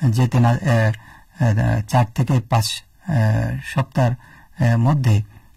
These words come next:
এটি কিন্তু প্রায় ছয় কেজি, সাত কেজি হয়ে যায়, যদি ঠিকমতো তার জন্মকালীন ওজনটা ভালো থাকে, তার মায়ের যদি স্বাস্থ্য ভালো থাকে, দুধ বেশি পায় তাহলে হয়। এবং দুধ যখন ছাড়ায় যায় তখন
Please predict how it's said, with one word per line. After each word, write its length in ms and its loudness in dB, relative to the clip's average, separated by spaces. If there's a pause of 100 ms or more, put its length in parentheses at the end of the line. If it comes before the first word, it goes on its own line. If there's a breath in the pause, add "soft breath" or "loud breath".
(140)
এটি 220 0
কিন্তু 440 0 (360)
প্রায় 200 2
ছয় 220 0
কেজি, 340 0
সাত 240 -4
কেজি 180 0
হয়ে 200 2
যায়, 140 -2
যদি 240 -2
ঠিকমতো 460 -4 (560 loud breath)
তার 220 -2 (320)
জন্মকালীন 1120 -2
ওজনটা 520 0 (180)
ভালো 200 2
থাকে, 340 0 (400 loud breath)
তার 160 2
মায়ের 280 4
যদি 220 0
স্বাস্থ্য 340 -2
ভালো 220 2
থাকে, 320 -2 (540 soft breath)
দুধ 160 2
বেশি 280 -2
পায় 240 -2
তাহলে 320 -2
হয়। 140 -4 (200)
এবং 220 2
দুধ 140 2
যখন 280 2
ছাড়ায় 320 2
যায় 140 0
তখন 260 0